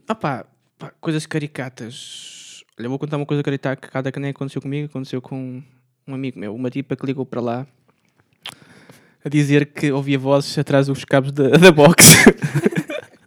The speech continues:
Ah pá, ele disse, "Com certeza, vou transferir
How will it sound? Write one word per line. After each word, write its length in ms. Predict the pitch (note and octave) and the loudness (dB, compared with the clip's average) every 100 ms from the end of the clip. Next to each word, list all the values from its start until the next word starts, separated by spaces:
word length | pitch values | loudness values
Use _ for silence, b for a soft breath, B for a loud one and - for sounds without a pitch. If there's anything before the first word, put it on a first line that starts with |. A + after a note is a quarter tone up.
| _ _ - B B B B B B - | _ _ -4 B B B B B B 0
Ah 80 | |
pá, 140 | F#3+ A#3+ | 4 6
ele 80 | F3+ | 6
disse, 120 | - | 2
"Com 100 | E3+ | 0
certeza, 580 | F#3+ E3+ A3 A3 D#3 C3+ | 0 4 6 8 8 6
vou 140 | C#3+ | 4
transferir 420 | - D#3 - D3+ | 0 -2 0 2